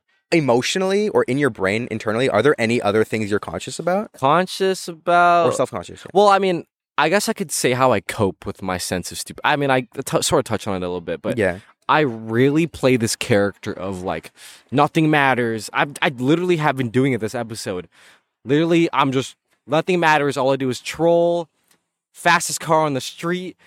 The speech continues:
Speaker 2: <laughs> Life is so good because I don't care about anything. But that's all, like, I mean, I really do think that way, but s-, some of it is cope.
Speaker 1: Yeah.
Speaker 2: Right?
Speaker 1: Yeah.
Speaker 2: Some of it is cope.
Speaker 1: Maybe you just buffered it. You, you put, you,
Speaker 2: Yeah.
Speaker 1: you roided that part of your brain.
Speaker 2: Yeah.
Speaker 1: You know, you're, that part's on roids.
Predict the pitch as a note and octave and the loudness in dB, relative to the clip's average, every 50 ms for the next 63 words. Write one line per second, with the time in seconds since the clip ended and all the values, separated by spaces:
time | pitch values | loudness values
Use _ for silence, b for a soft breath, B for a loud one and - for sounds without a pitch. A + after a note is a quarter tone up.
0 | B B E3+ B B B - B2+ D3+ F3 E3+ - - D#3 - - - - F3+ E3+ | B B -18 B B B -6 0 2 2 2 2 -2 -6 -4 -2 0 2 2 2
1 | F3 D3+ - D#3+ E3+ E3+ C#3 E3+ - D#3 C#3 D3 B2+ C3+ C3 A#2 - B2 C#3 C#3 | 2 2 2 2 0 2 0 -6 -8 -4 -2 0 0 0 0 -2 -2 0 0 0
2 | C#3 D3 D3+ D3 C#3+ D3+ D3 D3 C#3+ - D#3+ D3+ D3 D3 C#3+ D3 C#3+ _ b b | 2 2 0 0 0 0 -4 -6 -6 -4 -4 -2 -2 -2 -6 -8 -12 _ b b
3 | b b b b b b b b b _ - C3 C#3+ F#3+ G#3+ - A3+ A3+ A#3+ A3 | b b b b b b b b b _ -2 0 2 2 2 2 2 2 4 4
4 | G3+ E3 C3 - _ _ - F#3 G3+ F#3+ E3 D3 B2 - - - F3 E3 C#3+ B2 | 2 0 -2 -6 _ _ -2 0 2 2 0 -2 -6 -8 -2 0 0 0 0 -4
5 | C#3+ F3+ A3+ A#3+ G#3+ F3+ C#3+ D#3+ F3 D#3 - D#3+ - - C#3 A#2+ A#2 B2+ B2 A#2+ | -2 0 2 2 2 2 2 2 0 0 -2 -8 -4 -2 -2 0 2 2 0 0
6 | A2 B2 B2 A2+ C3+ D3+ - D#3 E3 - - G#3 G#3 A3 A#3+ A3+ G3+ G3 D#3+ C3 | 2 0 -2 -2 -2 -4 -4 -4 -4 -2 0 0 2 4 2 2 2 2 0 0
7 | - - - C#3+ A2+ E2 _ - - _ _ _ _ _ A#2+ A#2+ A2 G2 F2+ F2 | 0 -2 -2 -2 -2 -2 _ -12 -20 _ _ _ _ _ -4 0 0 0 0 -2
8 | F2+ - F#2+ F2+ F2 E2+ D2+ _ _ _ - G#2 G2 C3+ D3 D#3+ D#3 D3+ C#3 - | -4 -6 -4 -4 -4 -6 -8 _ _ _ -8 -4 -2 -2 -2 0 -2 -4 -4 -6
9 | - - A#2 G2 F#2 E2+ - C#3 D3+ D3+ F#3 F3+ G3 F3+ - - D3 - - _ | -6 -2 -2 -2 -2 0 0 0 2 2 2 2 2 2 0 -2 -4 -4 -6 _
10 | _ A#2+ A2 C3 C3+ - - C#3 A2+ G#2 G2 F2+ A2+ A2+ A2 - A#2 B2 A#2 - | _ -4 0 0 0 2 0 -2 0 0 0 -2 -2 -6 -6 -4 -4 -4 -4 -4
11 | - - D3 - C#3 D3 D3 G2 F#2 C#3 C#3+ D3+ B2+ A2 A#2+ B2+ D3 D#3 C#3+ D3+ | -4 -4 -4 -4 -2 -6 -6 -6 -6 -6 -6 -6 -4 0 4 4 4 6 4 2
12 | C#3 B2 A#2+ - - - C3 B2 B2 A#2+ G#2+ A2+ G#2+ G2 A2 G#2 G2 F#2 F2+ F#2 | 2 2 2 0 2 2 2 2 2 2 2 2 0 2 2 0 2 0 -4 -6
13 | G#2 - G#2 A2+ B2+ C3+ B2+ A2+ G#2 - A#2+ B2 A#2+ B2 C3+ C3+ B2+ C3+ C3 B2+ | -10 -10 -8 -6 -4 -4 -6 -8 -8 -2 -2 2 2 4 4 4 2 2 2 0
14 | - C#3 C#3 B2+ - - D#3 C#3 - - A#2+ G#2+ F#2+ F2+ G2+ G#2 G2 F2+ D#2+ D#2+ | 0 0 0 0 2 0 0 0 0 -2 -2 -2 -2 -2 0 0 0 0 -2 -4
15 | F#2 - - | -8 -12 -16